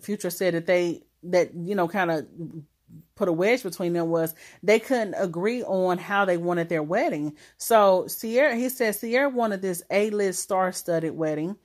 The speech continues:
Well, he, him, you know, Future's a hood nigga. He said he didn't care for all the celebrities and all the bells and whistles, uh, up at his wedding. He wanted to have people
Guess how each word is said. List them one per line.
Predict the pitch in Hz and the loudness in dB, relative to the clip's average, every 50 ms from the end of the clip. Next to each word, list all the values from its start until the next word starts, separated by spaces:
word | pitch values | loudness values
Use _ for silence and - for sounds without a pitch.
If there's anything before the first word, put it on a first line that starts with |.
| _ - - - - _ _ - | _ -20 -20 -20 -20 _ _ -6
Well, | 180 196 208 196 185 | 0 2 4 4 4
he, | 190 180 196 262 302 311 294 269 240 - - - | 2 0 -2 0 0 0 0 0 -2 -6 -8 -8
him, | - 190 233 262 269 247 - - | -6 -4 -2 -2 -2 -4 -4 -4
you | 214 247 | -2 0
know, | 240 196 185 180 | 0 0 -2 -2
Future's | - 262 381 453 - 240 190 170 | -2 -4 -4 -2 0 0 0 0
a | 170 165 | 0 0
hood | 175 240 277 294 220 170 | 2 2 2 2 0 0
nigga. | 170 170 151 117 127 113 95 - _ - - _ _ | 0 -2 -2 -4 -6 -10 -12 -14 _ -20 -20 _ _
He | - - 285 320 | -2 0 0 0
said | 330 - 285 247 240 | 2 2 2 2 2
he | 240 277 302 | 4 2 2
didn't | 294 226 185 175 | 2 0 -2 -4
care | - 262 277 285 | -2 0 0 0
for | - - | -2 -2
all | - 170 185 180 | 0 2 2 2
the | 175 175 | 2 0
celebrities | 170 - 196 190 185 180 170 175 175 170 175 | -2 -2 0 0 0 0 0 0 -2 -2 0
and | 175 180 | 0 2
all | 180 175 | 2 2
the | 165 160 | 0 0
bells | 160 175 175 170 165 165 | 0 2 2 2 2 0
and | 165 160 | -2 -2
whistles, | 165 170 165 170 - 165 160 151 156 - - - | 0 -2 -2 -2 -2 -4 -4 -4 -6 -12 -10 -6
uh, | - | -4
up | 160 120 117 175 175 170 | -2 0 0 0 0 0
at | 170 170 | 0 -2
his | 180 185 170 165 | -2 -4 -4 -4
wedding. | 160 175 175 175 180 180 | -2 0 0 0 0 -2
He | 202 240 | -2 -4
wanted | 247 240 233 214 196 180 175 180 | -2 -2 0 0 0 -2 -2 -4
to | - 190 170 | -4 -4 -2
have | 175 185 180 170 170 170 | 0 0 0 0 -2 -4
people | - 226 214 196 - 175 170 165 165 | -8 -8 -8 -6 -4 -4 -4 -4 -6